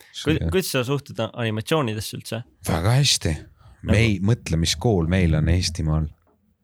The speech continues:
Speaker 1: Nagu see on,
Speaker 2: See, mis on,
Speaker 1: mulle
Speaker 2: see on täiesti pöörane.
Speaker 1: räigelt meeldib tegelikult see, et Pixaril on vist see nii-öelda kriteerium, et kui nad nagu saadavad mingisse riiki, Eestisse on ju,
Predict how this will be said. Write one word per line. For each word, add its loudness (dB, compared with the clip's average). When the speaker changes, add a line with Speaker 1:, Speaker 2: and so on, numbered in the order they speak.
Speaker 1:
Nagu 2
see 2
on, 4
Speaker 2:
See, 2
mis -2
on, 2
Speaker 1:
mulle 6
Speaker 2:
see 2
on 0
täiesti -2
pöörane. 4
Speaker 1:
räigelt 2
meeldib 0
tegelikult 0
see, 2
et -2
Pixaril 0
on 2
vist -2
see 4
nii-öelda 2
kriteerium, 0
et -2
kui 2
nad 2
nagu 2
saadavad 2
mingisse 0
riiki, 0
Eestisse -2
on 0
ju, -4